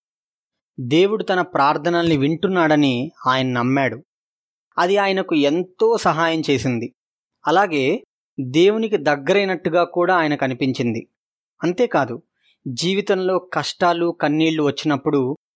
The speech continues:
వాటిని తట్టుకోవడానికి ఆయన బలాన్ని పొందాడు.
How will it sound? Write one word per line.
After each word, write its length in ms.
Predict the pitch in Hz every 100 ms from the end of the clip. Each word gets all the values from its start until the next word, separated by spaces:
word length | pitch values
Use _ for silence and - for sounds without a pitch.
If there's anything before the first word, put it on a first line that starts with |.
| _ -
వాటిని 400 | 147 151 165 160
తట్టుకోవడానికి 760 | 160 156 202 226 214 202 180
ఆయన 200 | 165 156
బలాన్ని 480 | 147 123 131 160 180
పొందాడు. 480 | 160 139 127 120 -